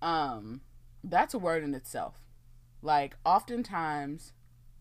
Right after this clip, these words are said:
people will not realize that just because you have something doesn't mean that it's for you. Just because you're with someone does not mean that they're for you.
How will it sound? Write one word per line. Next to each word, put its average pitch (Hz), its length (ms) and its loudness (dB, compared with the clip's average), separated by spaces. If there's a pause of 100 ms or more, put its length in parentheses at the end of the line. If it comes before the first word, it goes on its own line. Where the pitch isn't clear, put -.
(1300)
people 196 400 -4
will 156 640 -2 (760)
not 165 420 -4
realize 143 880 -2 (240)
that 151 100 -8
just 170 160 -8
because 165 440 -6
you 175 200 -10
have 160 240 2
something 190 540 -4 (100)
doesn't 156 240 -4
mean 143 140 -2
that 131 120 -8
it's 107 140 -12
for 120 200 -12
you. - 260 -14 (680)
Just 151 140 -10
because 180 240 -4
you're 170 80 -6
with 202 240 -4
someone 160 380 -2
does 143 140 -6
not 135 180 -4
mean 139 160 -4
that 127 140 -10
they're 127 120 -10
for 69 300 -16
you. - 260 -18